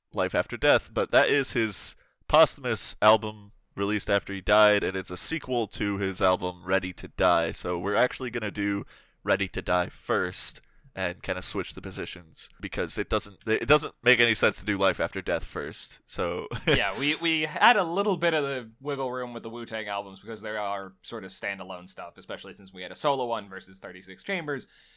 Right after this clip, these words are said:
Speaker 2: But that got a little
Speaker 1: Yeah.
Speaker 2: clunky, and this would just be untenable. So
Speaker 1: It would be a disaster. So we're, we'll be reviewing Ready to Die by the Notorious B I G and Armed Forces by Elvis Costello and the Attractions. So check those out.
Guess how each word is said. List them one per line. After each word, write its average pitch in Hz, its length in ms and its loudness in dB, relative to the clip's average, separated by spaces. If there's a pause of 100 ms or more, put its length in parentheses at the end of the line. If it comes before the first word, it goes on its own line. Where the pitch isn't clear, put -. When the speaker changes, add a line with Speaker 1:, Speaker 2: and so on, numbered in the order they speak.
(160)
Speaker 2:
But 170 280 4
that 170 160 4
got 170 120 6
a 160 60 0
little 156 220 -4
Speaker 1:
Yeah. 151 140 4
Speaker 2:
clunky, 143 340 -6
and 120 480 -6
this 151 260 -4
would 135 200 -4
just 123 280 -8
be 107 260 -12 (140)
untenable. 110 880 -8
So 107 540 2
Speaker 1:
It 117 80 2
would 117 220 2
be 104 140 2
a 90 40 0
disaster. 82 560 -6
So 127 240 4
we're, 151 220 4
we'll 160 220 4
be 156 140 0
reviewing 113 520 2 (200)
Ready 113 300 8
to - 100 -4
Die 82 520 4
by 92 220 6
the 90 100 -4
Notorious 95 540 -4
B 82 180 -6
I 78 80 -4
G 80 300 -10 (140)
and 113 600 4
Armed 104 220 4
Forces 98 300 -4
by 95 140 2
Elvis 90 280 -4
Costello 90 380 -6
and 82 100 -14 (160)
the 107 80 -6
Attractions. 131 720 -2 (280)
So 98 280 -2
check - 220 -2
those 123 240 0
out. 120 300 6